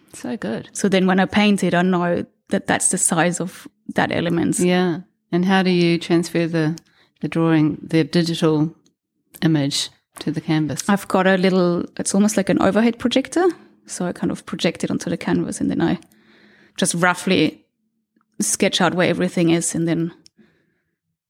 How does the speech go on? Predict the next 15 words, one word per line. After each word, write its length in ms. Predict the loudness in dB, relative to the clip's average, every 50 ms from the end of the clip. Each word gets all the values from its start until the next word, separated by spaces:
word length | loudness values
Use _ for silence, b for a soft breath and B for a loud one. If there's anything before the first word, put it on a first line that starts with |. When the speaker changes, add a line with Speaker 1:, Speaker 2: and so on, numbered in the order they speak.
| _ _ -4 0
Speaker 2:
and 160 | 0 2 2
then 120 | 2 2
I 40 | 0
draw 240 | 0 0 0 2 2
in 80 | 2 0
the 60 | -2
details, 480 | -2 -2 -4 -4 -2 -4 -4 -4 -4 -2
and 100 | 0 0
then 120 | 2 2
I 40 | 2
Speaker 1:
Mm. 40 | 2 2
Speaker 2:
start 220 | 0 0 -2 -4 -2
painting. 400 | 0 0 0 2 0 0 0 -2 -4 -14
Speaker 1:
So 280 | -16 -10 -8 -6 -6 -6
good. 340 | -6 -6 -6 -6 -6 -8 -10